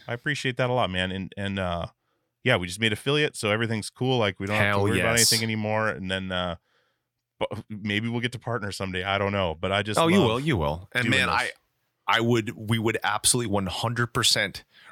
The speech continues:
Speaker 2: raid you after this one, but I seriously have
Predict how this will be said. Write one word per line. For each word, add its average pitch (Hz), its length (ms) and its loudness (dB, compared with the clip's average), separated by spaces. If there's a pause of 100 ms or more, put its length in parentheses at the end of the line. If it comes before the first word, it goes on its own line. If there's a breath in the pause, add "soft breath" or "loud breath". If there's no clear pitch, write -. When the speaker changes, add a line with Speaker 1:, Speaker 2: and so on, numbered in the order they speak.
(120)
Speaker 2:
raid 107 340 2
you 120 160 2
after 110 220 0
this 104 180 2
one, 110 140 0
but 101 180 -2
I 90 140 -2
seriously 120 640 2
have 98 420 -2